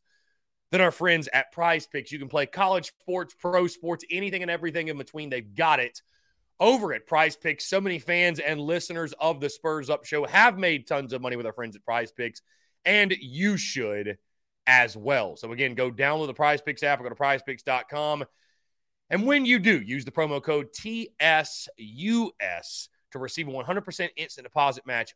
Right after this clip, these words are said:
up to one hundred dollars. Be sure to check them out and tell them that Chris from the Spurs Up Show sent you. John Edward,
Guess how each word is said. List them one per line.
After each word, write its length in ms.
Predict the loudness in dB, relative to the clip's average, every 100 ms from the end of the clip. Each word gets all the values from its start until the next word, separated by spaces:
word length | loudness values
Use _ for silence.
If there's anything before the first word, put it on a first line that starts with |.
| 0
up 220 | 0 2
to 60 | 0
one 140 | 0
hundred 180 | -4 -2
dollars. 300 | -2 -2 -4
Be 140 | -10
sure 440 | -10 -2 6 6 6
to 140 | 2
check 360 | 0 4 4 4
them 120 | 4
out 260 | 6 6 2 _ _ _ _
and 180 | -8 -6
tell 140 | 0 0
them 120 | 0
that 140 | -4
Chris 600 | -6 -6 -6 -8 -14 -20 _ _ _ -12
from 140 | -10
the 100 | -12
Spurs 540 | -12 -8 -6 -6 -8 -8
Up 260 | -6 -6 -10 _
Show 640 | -14 -12 -10 -12 -16 -20 _ _ _ _ _ _
sent 380 | -10 -8 -8
you. 60 | -4
John 260 | 4 6 8
Edward, 420 | 8 6 2